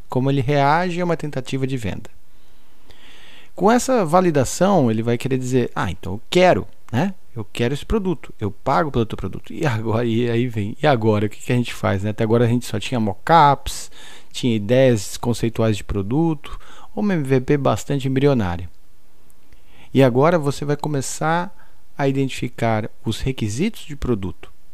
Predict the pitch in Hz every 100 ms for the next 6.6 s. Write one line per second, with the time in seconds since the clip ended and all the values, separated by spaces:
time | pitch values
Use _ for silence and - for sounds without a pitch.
0 | - - - - 107 95 104 - 190 196
1 | 180 - 135 165 - 110 131 - 175 123
2 | 143 - - - - - - - 127 -
3 | 143 139 143 135 - 135 - 120 127 143
4 | - 151 - - 147 160 147 127 123 143
5 | 127 131 - 156 131 107 113 123 131 135
6 | 151 - 92 87 - -